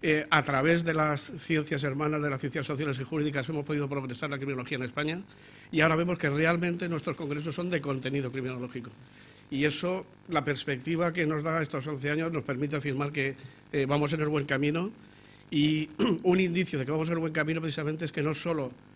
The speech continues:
las ponencias aumentan en calidad y en cantidad, sino que los nuevos enfoques, y lo comentaba ayer con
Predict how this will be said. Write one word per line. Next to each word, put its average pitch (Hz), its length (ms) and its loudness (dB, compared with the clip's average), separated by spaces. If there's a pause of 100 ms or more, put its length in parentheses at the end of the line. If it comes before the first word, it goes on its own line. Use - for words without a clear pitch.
(200)
las 139 140 -2
ponencias 151 360 -2
aumentan 156 320 0
en 131 120 2
calidad 135 480 0 (360)
y 151 100 2
en 139 80 2
cantidad, 139 460 -2 (500)
sino 147 340 2
que 147 240 2
los 143 260 0
nuevos 165 300 4
enfoques, 160 480 -2
y 175 40 0
lo 147 100 -2
comentaba 143 400 -2
ayer 139 220 0
con 139 360 0